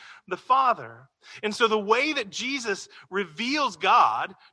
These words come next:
tells us about who God is and, and, and what he's like. And Jesus reveals God as personal,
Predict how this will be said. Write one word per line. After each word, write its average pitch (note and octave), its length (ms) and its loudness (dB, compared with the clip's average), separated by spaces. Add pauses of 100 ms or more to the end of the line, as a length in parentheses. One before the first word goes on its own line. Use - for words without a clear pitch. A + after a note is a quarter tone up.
tells A#3 340 0
us B3+ 160 -2
about A3 300 2
who F#3+ 180 -10
God G3 300 6
is C#4+ 200 -6
and, F3 160 -12
and, F#3 280 -8
and F#3 180 -6
what E3+ 220 0
he's F#3 180 -10
like. A#3 320 0
And F#3 200 -8 (100)
Jesus F#3 400 -10
reveals F#3 320 -4
God E3+ 260 6
as F3+ 160 -2 (300)
personal, A3 640 -2